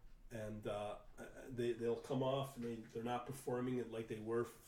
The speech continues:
three, four hours prior, and you gotta recalibrate and do another set of charts and another set of instruments to apply the same strategy to keep on top of it. If there was a way to automate all this, I'd be gladly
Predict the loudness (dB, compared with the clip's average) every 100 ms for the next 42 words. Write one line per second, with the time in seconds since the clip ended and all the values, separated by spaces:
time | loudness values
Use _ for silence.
0 | -2 0 2 0 2 2 -2 0 6 8
1 | 8 6 -4 -16 -8 2 6 8 8 8
2 | 6 6 8 8 8 6 6 6 6 8
3 | 6 4 2 2 2 0 -4 -12 -18 -10
4 | 0 2 2 -2 -8 -8 -6 -4 0 0
5 | 0 -4 -14 -18 -16 -6 0 2 2 0
6 | 0 -4 -4 -4 -4 0 0 0 -4 -4
7 | -4 -4 -4 -4 -4 -8 -12 -6 -4 -2
8 | -4 0 2 2 0 -6 -10 -12 -16 -16
9 | -16 -16 0 4 6 10 10 10 8 8
10 | 10 8 8 10 12 10 8 6 4 4
11 | 2 2 6 8 8 8 4